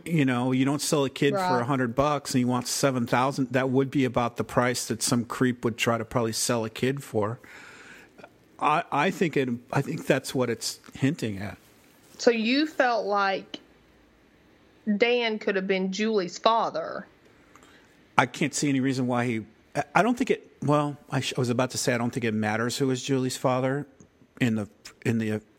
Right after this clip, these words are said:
Speaker 1: commission of the cr-, crime.
Speaker 2: Right.
Speaker 1: But I don't see why he couldn't be her father.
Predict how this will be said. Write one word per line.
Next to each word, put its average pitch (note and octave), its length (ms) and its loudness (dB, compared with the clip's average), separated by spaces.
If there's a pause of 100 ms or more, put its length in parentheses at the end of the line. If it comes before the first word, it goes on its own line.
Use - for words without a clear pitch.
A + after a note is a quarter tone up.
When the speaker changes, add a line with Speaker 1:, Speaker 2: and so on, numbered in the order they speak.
(140)
Speaker 1:
commission B2 920 -2
of A2 140 -2
the G#2+ 80 -4
cr-, - 360 -4 (160)
crime. C#3 540 0 (540)
Speaker 2:
Right. F#3 340 0 (580)
Speaker 1:
But C3+ 300 2 (220)
I C#3 100 4
don't C3+ 180 0
see - 160 0
why B2 260 0
he A#2+ 100 -4
couldn't C#3+ 420 -4
be G2 200 -2
her F#2 180 -6
father. G2+ 420 -6